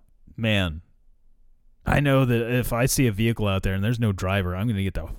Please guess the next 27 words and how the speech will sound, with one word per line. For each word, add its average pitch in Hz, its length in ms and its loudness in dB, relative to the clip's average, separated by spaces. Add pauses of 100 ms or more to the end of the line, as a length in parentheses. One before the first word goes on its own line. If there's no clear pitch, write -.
fuck 170 460 6 (100)
out 135 280 2
of 139 80 2
the 139 100 4
way. 92 420 0 (260)
I've 131 220 -2
seen 101 340 -2
way 160 280 4
too 151 140 -2
many 135 300 2
videos 98 640 0 (640)
of 110 80 -14
these 101 140 -8
self-driving 151 640 6
cars 98 640 0 (640)
fucking 123 800 2
killing 98 340 -2
people. 78 460 -2
<laughs> 110 40 6 (1400)
And 190 160 0
I 427 300 -2
just 403 240 -10
don't, 392 480 0 (580)
just - 180 -12
not 294 160 -4
feeling 359 280 -4
it. 294 160 -10